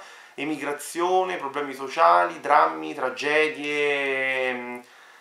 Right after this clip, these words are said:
insomma c'è tutto in questo meraviglioso affresco di un'Italia forse ancora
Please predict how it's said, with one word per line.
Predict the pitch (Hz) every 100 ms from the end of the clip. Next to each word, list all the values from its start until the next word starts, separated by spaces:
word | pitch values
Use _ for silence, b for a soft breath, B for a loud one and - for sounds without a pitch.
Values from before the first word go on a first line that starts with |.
| B _
insomma | 160 147 117
c'è | 113 151
tutto | - - 147
in | 135
questo | 143 - 139
meraviglioso | 143 143 147 156
affresco | 147 - 156 156 -
di | 135
un'Italia | 135 131 135 135 131 131 127 123
forse | 123 139 123 - 131 127 127
ancora | 123 123 131 135 127 123 120